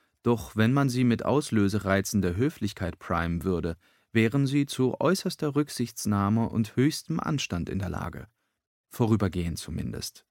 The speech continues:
Man sollte hier nicht übertreiben. Rücksichtnahme und Anstand waren in den ersten fünfzehn Jahren, in denen ich in New York wohnte, Mangelware. Die Stadt hatte ein Allzeittief erreicht.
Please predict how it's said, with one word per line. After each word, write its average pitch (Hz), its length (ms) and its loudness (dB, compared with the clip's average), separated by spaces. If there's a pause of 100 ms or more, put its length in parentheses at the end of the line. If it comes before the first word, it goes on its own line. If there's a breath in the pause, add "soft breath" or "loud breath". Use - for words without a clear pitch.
Man 117 120 6
sollte 107 240 4
hier 95 140 -2
nicht 87 180 -4
übertreiben. - 600 -8 (1300)
Rücksichtnahme 127 720 2
und 113 140 0
Anstand 98 760 -2
waren 104 500 4
in 98 140 0
den 113 140 2
ersten 127 400 2
fünfzehn 131 420 0
Jahren, 104 320 4
in 78 140 0
denen 90 320 2
ich 139 260 0
in 92 120 2
New 92 100 4
York 95 400 0
wohnte, 98 280 2
Mangelware. 90 760 -2 (540)
Die - 60 -10
Stadt - 360 0
hatte - 280 -2
ein 117 220 2
Allzeittief 92 800 -2
erreicht. 95 500 -4